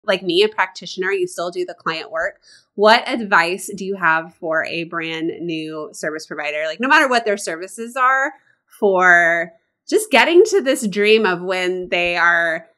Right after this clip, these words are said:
having to work on their terms, they have the most flexibility, they're working with dreaming clients, you know, like, that's what we're all after, right? A work-life balance. Like, what advice would you give for someone starting?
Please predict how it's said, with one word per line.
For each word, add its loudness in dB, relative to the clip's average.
having 4
to -8
work 0
on 4
their 4
terms, 0
they -6
have -2
the 2
most -4
flexibility, -2
they're -2
working 0
with -2
dreaming 0
clients, -2
you 2
know, 0
like, -2
that's 4
what 0
we're 4
all 4
after, 2
right? -2
A -2
work-life 0
balance. -6
Like, -4
what -6
advice -6
would -8
you -12
give -16
for -20
someone -12
starting? -12